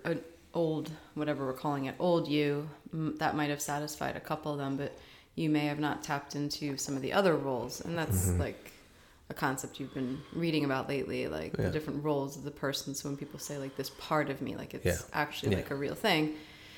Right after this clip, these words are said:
Speaker 1: And I think that's probably where it's scary for people to make that leap. Like, people want to change, but that territory, those new roles, it's so unknown to them that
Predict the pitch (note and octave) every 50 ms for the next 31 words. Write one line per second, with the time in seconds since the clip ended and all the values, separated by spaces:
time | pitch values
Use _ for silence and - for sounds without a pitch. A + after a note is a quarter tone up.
0 | - - - - - - - - A#3+ A#3+ A3+ A3 F#3 F#3 F3 - - - F3+ E3+
1 | E3+ E3 D#3+ D#3+ D3+ D3+ D#3 D#3 D#3 D#3 D3+ D3+ D3 D3+ - - - - - -
2 | G#3 F#3 E3+ E3 E3 E3 E3 E3+ D3+ - D#3 D3+ D3+ C#3+ D3 D3 C#3 C#3 - C#3+
3 | B2+ - - C#3 C#3+ B2+ D2+ - - - G#2 F2+ - - - - - E3 D#3 D#3+
4 | D#3 D3+ D3+ D3+ C#3+ D3+ D#3+ - - - - F3 D#3+ - - D3+ C3+ B2+ B2+ C3+
5 | D3 D#3 - - - - - - - - - - - _ - - - - - -
6 | - D#3+ D#3 - - - - D#3 D3+ - - - D#3+ D#3 D#3 D3+ D3+ D3+ D#3 D#3
7 | D#3 D3+ E3 - - D#3+ D#3 D3+ D#3 D#3+ D#3 D#3 D3+ D3+ D3+ D3+ D3+ D#3 D#3+ D#3+
8 | - - - - E3+ E3 D#3+ D#3+ D#3 D3+ - D#3 D3 D3 D3 D3+ D#3+ D#3+ D#3+ D3+
9 | D#3 D#3 - - E3+ E3 E3 D3+ C#3+ -